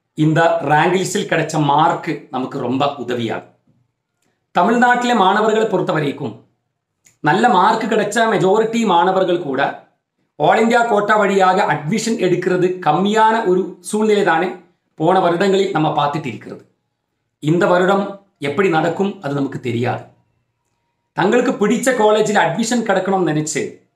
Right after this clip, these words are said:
அவங்க state கோட்டா வழியாக தானே admission எடுக்கிறதுக்கு வாய்ப்பு ரொம்ப அதிகம். இனி அது மட்டும் இல்ல, கொஞ்சம் mark கம்மியானவங்க கூட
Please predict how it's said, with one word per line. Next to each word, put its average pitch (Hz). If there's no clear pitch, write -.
அவங்க 175
state 220
கோட்டா 220
வழியாக 175
தானே 151
admission 147
எடுக்கிறதுக்கு 147
வாய்ப்பு 151
ரொம்ப 123
அதிகம். 107
இனி 135
அது 135
மட்டும் 165
இல்ல, 156
கொஞ்சம் 214
mark 185
கம்மியானவங்க 170
கூட 120